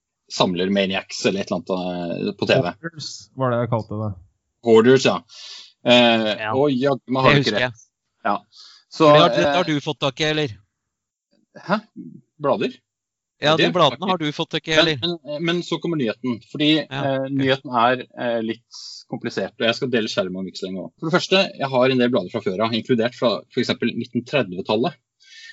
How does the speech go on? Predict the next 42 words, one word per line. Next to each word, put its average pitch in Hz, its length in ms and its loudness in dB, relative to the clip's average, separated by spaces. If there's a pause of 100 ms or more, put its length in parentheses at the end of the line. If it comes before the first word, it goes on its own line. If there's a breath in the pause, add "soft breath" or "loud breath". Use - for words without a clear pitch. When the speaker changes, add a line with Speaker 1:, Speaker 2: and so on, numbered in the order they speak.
(240 loud breath)
Speaker 1:
Eh, 123 260 6
og 131 360 6
de 135 500 2 (320 loud breath)
skal - 240 -2
nå 127 240 4
på 143 560 2
museum. 143 600 2 (380)
De 139 100 -8
skal 143 160 -8
faktisk 131 280 -8
på 139 80 -2
et 135 80 -4
museum. 92 380 -4 (420)
Speaker 2:
Samlet 135 300 2
Speaker 1:
Og 110 60 4
skal 147 120 6
Speaker 2:
så 147 80 0
mye 123 220 4
du 131 100 4
starter 117 320 2
museum. 113 540 2 (120)
Ok, 143 220 0
Speaker 3:
Nei, 113 300 4
Speaker 2:
ja. - 20 6
Speaker 3:
det 147 160 -2
er 151 60 4
jo 156 60 2
Speaker 1:
jeg, - 0 -
jeg 185 100 2
Speaker 3:
flere 127 100 0
Speaker 1:
har 127 60 4
ikke - 20 0
Speaker 3:
av 147 80 0
oss - 80 0
som 226 80 2
Speaker 1:
startet, 139 140 2
Speaker 3:
har 143 120 4
Speaker 1:
men 160 100 2
Speaker 3:
vært 175 120 2
Speaker 1:
det - 40 6
er, - 40 6
Speaker 3:
der. 160 100 2